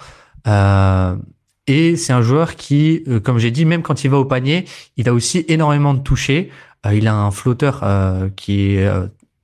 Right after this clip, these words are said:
qui est, euh, très bien développé, je trouve, pour son âge. Malheureusement, maintenant, il y a aussi des limites. C'est que c'est un joueur qui a pas de premier pas ultra explosif, qui a pas un handle exceptionnel et qui donc, en fait,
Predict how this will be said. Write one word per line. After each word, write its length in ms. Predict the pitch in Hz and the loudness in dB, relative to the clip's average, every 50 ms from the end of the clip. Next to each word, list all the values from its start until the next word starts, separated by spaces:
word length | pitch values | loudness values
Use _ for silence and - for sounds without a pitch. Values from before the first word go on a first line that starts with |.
| _ _ _ _ _ _ _ _ _ _ | _ _ _ _ _ _ _ _ _ _
qui 280 | - - - 113 110 107 | -8 -2 0 2 2 2
est, 80 | 107 101 | 2 2
euh, 280 | 101 98 92 92 90 - - - - - | 2 2 2 0 0 -2 -6 -10 -14 -10
très 200 | - - - 143 | -8 -4 -2 0
bien 160 | 135 139 151 139 | 0 0 2 0
développé, 380 | 127 120 117 117 110 - 143 | 0 0 -2 -2 -2 0 -2
je 80 | 120 107 | -2 -2
trouve, 240 | - - 143 127 - | -2 -2 -2 -2 -2
pour 140 | - - | -6 -12
son 160 | - - 104 107 | -6 -4 -2 0
âge. 240 | 127 165 139 135 - - - - - - - - - _ _ _ _ | 0 0 -2 -4 -8 -14 -20 -20 -20 -20 -20 -20 -20 _ _ _ _
Malheureusement, 880 | - 113 117 147 160 165 156 151 143 135 131 120 110 117 123 135 170 185 | -2 0 2 2 2 2 2 2 2 2 2 2 0 0 0 2 2 2
maintenant, 300 | 143 113 101 - - 160 | 2 0 0 0 -2 0
il 80 | 165 | 0
y 20 | 127 | 2
a 40 | 107 | 0
aussi 200 | 107 - - 160 | 0 0 0 0
des 120 | 143 131 | 2 2
limites. 320 | 123 123 123 135 170 165 | 0 0 0 0 0 -2
C'est 180 | - - 123 113 | -2 -4 -4 -2
que 140 | - 131 117 | -2 -2 -4
c'est 140 | - - 113 | -2 -2 -2
un 60 | 107 | 0
joueur 200 | 113 151 156 - | 0 -2 -2 -4
qui 120 | - - | -4 -4
a 60 | 104 | -4
pas 160 | 98 - 160 156 | -2 -2 -2 0
de 100 | 123 110 | 0 -2
premier 360 | - - - 131 123 120 117 | -2 -2 -2 -2 0 -2 -2
pas 260 | - 135 127 123 - - - - _ _ _ - | -2 -2 -4 -4 -6 -12 -20 -20 _ _ _ 0
ultra 320 | 147 135 135 - - 131 | 0 0 0 -2 -2 -2
explosif, 600 | 120 107 - - 113 110 107 123 165 165 - - | -2 -2 -2 -2 0 0 0 0 -2 -2 -4 -6
qui 100 | - - | -6 -4
a 80 | 101 101 | -4 -2
pas 120 | 101 156 156 | 0 0 0
un 140 | 139 123 | 0 0
handle 380 | 120 120 123 123 131 127 110 - - - - _ _ _ _ _ _ _ _ _ - | 0 0 0 0 0 0 -2 -4 -8 -14 -20 _ _ _ _ _ _ _ _ _ -4
exceptionnel 880 | 131 120 117 - - - 123 110 - - 123 113 123 147 175 165 117 - - - - _ _ _ _ _ _ _ _ _ _ - - - | -2 -2 -2 -2 -2 -4 -2 -2 -2 -2 0 0 0 0 0 -2 -4 -6 -10 -20 -20 _ _ _ _ _ _ _ _ _ _ -20 -8 -6
et 100 | 131 120 | -4 -4
qui 160 | - - 139 | -2 0 0
donc, 200 | 135 156 170 147 | 2 2 0 0
en 80 | - 117 | -2 -2
fait, 280 | - - 175 170 - | -2 -2 -4 -4 -6